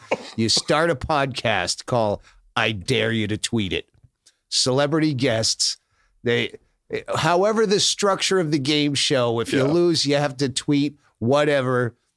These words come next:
Speaker 2: something horrible, and leave it up for twenty-four hours before you can say that it's part of a prank show.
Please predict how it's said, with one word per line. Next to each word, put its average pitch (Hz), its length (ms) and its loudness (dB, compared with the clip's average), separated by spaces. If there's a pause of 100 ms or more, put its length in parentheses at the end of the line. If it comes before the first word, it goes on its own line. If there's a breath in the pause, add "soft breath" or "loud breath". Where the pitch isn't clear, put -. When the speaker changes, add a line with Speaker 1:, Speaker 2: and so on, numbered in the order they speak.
(160)
Speaker 2:
something 143 480 0
horrible, 139 480 2
and 117 260 0
leave 143 220 0
it 147 100 2
up 135 180 -2
for 127 120 -2
twenty-four 147 640 0
hours 123 380 0
before 123 400 0
you 117 180 0
can - 400 -4
say 113 420 0
that 110 240 -2
it's 110 220 -2
part 113 260 -2
of 104 100 -2
a 110 60 0
prank 98 360 -2
show. 82 280 -4